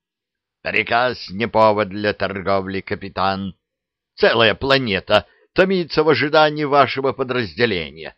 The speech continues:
Ждет от вас защиты и помощи. А вас, видите ли, волнует ваш бумажник.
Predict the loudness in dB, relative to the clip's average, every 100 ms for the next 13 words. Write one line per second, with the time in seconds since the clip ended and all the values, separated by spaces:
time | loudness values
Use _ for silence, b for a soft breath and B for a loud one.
0 | _ _ _ _ -10 -4 0 2 2 0
1 | 2 0 0 0 -2 -2 -6 -6 -6 -8
2 | 2 4 4 2 -6 -12 -18 -20 _ _
3 | _ _ _ 0 2 6 4 2 -8 b
4 | b b -10 -6 -6 -2 -2 -2 2 2
5 | 2 -2 -2 -2 0 0 0 -2 -4 -2
6 | -2 -4 -8 -14 -18